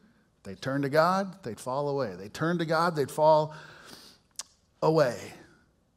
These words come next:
Jesus is saying if they were really paying attention, if they were actually listening, this parable, this story would help them understand. They would have caught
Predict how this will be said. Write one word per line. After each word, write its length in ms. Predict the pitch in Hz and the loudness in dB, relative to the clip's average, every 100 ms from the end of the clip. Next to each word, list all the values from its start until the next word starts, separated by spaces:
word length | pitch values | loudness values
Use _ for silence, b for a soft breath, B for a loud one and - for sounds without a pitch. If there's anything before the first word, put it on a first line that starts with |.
| _ _ _ _ _ _ | _ _ _ _ _ _
Jesus 480 | 117 208 262 214 - | 2 4 4 0 -2
is 100 | 151 | -2
saying 240 | 180 170 | 0 2
if 60 | 151 | 4
they 100 | 196 | 4
were 140 | 196 | 4
really 340 | 151 165 214 214 | 2 4 4 4
paying 260 | 190 190 | 2 0
attention, 400 | 165 175 165 127 | -2 -4 -6 -8
if 60 | 120 | 0
they 100 | 185 | 2
were 160 | 175 | 4
actually 460 | 147 180 208 208 196 | 6 6 4 4 4
listening, 520 | 180 180 156 123 117 | 4 2 -2 -6 -6
this 180 | 117 147 | -4 -6
parable, 600 | - - 170 208 156 131 | -6 -2 0 0 -2 -2
this 160 | 131 151 | -4 -4
story 480 | - - 214 196 143 | -4 -2 2 2 0
would 160 | 135 | 4
help 260 | 139 196 151 | 6 4 0
them 320 | 147 127 120 B B B - | -8 -6 -10 B B B -8
understand. 560 | 151 147 - 190 165 | -6 -6 0 2 2
They 80 | 151 | 4
would 140 | 196 | 4
have 120 | 185 - | 4 -2
caught 540 | - 226 233 170 - | 2 6 6 4 -2